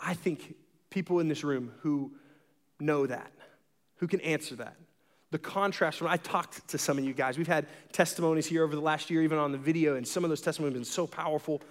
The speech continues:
of, uh, of people who just, God has really done a,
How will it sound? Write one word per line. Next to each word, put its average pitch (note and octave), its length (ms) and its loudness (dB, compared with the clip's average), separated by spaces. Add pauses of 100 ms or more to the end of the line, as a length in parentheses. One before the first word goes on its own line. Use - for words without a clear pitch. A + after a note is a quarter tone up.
(220)
of, C3+ 260 -4
uh, A#2+ 300 -2
of C#3 140 -14
people E3+ 260 -4
who C#3+ 100 0
just, C3+ 260 -10
God E3+ 240 2
has C#3+ 140 0
really D3 280 0
done D3 340 0
a, C3 160 -2